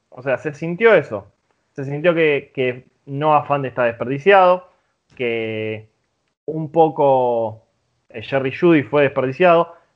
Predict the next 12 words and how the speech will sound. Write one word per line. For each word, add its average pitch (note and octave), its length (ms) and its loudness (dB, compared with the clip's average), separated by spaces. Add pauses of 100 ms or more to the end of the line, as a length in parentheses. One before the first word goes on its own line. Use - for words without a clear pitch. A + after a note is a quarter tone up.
(200)
Sutton F3 560 2
va D3+ 60 6
a D3+ 40 6
volver, E3 560 4 (680)
que B2+ 580 -4
también D3+ 340 -4
va D#3+ 60 4
a D#3+ 40 4
volver, D3 960 2 (500)
eh, B2+ 200 -4
Albert C#3 480 2
O. F3 400 2